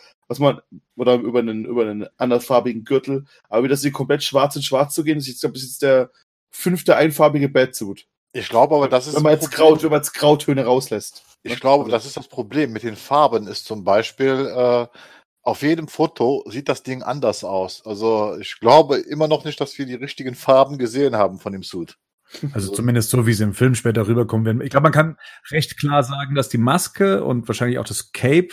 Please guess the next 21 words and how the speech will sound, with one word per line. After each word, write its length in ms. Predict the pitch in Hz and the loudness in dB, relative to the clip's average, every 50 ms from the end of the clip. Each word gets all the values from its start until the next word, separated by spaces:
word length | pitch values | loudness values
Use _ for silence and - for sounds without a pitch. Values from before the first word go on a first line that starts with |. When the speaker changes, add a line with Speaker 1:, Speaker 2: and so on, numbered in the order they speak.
| - | -8
Speaker 3:
das, 180 | - 127 - - | -6 -6 -6 -6
was 100 | 117 110 | -6 -6
ja, 120 | 123 123 123 107 - - | -6 -6 -6 -8 -12 -12
was 200 | - 110 110 - | -10 -10 -6 -4
wir 60 | 120 | -4
ja 60 | 117 110 | -2 -2
noch 160 | 107 104 104 | -4 -4 -6
immer 200 | - 135 139 127 | -6 -6 -6 -4
nicht 100 | 127 110 | -4 -4
im 80 | 110 | -4
Einsatz 460 | 117 - - 120 117 113 107 104 - - | -4 -4 -4 -4 -4 -4 -4 -6 -6 -6
sehen, 240 | 135 135 139 139 | -4 -4 -4 -2
aber 160 | 135 120 113 110 | -2 -2 -4 -2
so 160 | 113 127 123 | -4 -4 -4
alles, 240 | 117 123 123 - 117 | -4 -4 -4 -4 -6
was 120 | 113 - | -6 -6
um 80 | 123 120 | -6 -6
den 80 | 127 120 | -6 -6
Kragen 400 | - - 107 120 139 143 123 139 | -6 -6 -4 -4 -4 -2 -2 -2
herum 360 | 123 123 117 107 120 127 135 | -2 -2 -2 -4 -6 -6 -6
ist, 220 | - 123 113 - | -8 -10 -10 -12